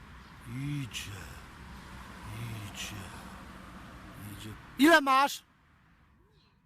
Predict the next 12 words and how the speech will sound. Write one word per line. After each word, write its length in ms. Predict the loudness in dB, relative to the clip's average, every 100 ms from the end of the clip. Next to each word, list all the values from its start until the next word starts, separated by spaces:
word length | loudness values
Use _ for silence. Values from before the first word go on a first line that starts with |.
| _ _ _ _ _ -10
Nic 180 | -8 -4
nie 140 | 0
masz? 380 | 6 6 6 -8 _ _ _ _ _ _ _ _ _ _ _ _ 0
Jak 200 | 0 0
to 160 | -4
nic? 420 | -10 -12 -16 -20 _ _ _ _ _ _ _ _ _ _ _ _ _ _ _ _ _ _ _ _ _ _ _ _ _ _ _ _ _ _ _ _ _ _ _ -2
Nic 180 | 2
nie 120 | 2 2
było? 400 | 4 6 6 4 -8 -20 -20 -20 -20 -20 -20 -20 -20 -20 -20 -10
Dobra, 460 | -4 -2 -4 -12 -16 _
to 100 | -10
idziemy 480 | -8 -4 -4 -4 -6